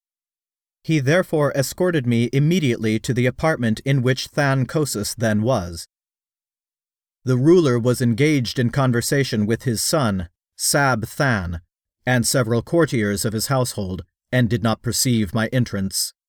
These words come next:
The walls of the apartment were completely hung with splendid tapestries, which hid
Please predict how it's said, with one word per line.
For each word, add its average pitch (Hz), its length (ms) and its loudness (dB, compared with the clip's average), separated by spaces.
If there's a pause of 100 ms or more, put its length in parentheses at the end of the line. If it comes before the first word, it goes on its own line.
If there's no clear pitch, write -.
(1300)
The 131 160 0
walls 135 520 0
of 117 120 -2
the 127 100 2
apartment 127 600 -2
were 117 100 0
completely 127 640 -2
hung 110 460 0
with 107 160 -2
splendid 123 680 -2
tapestries, 101 840 -4 (220)
which 127 240 -2
hid 139 340 2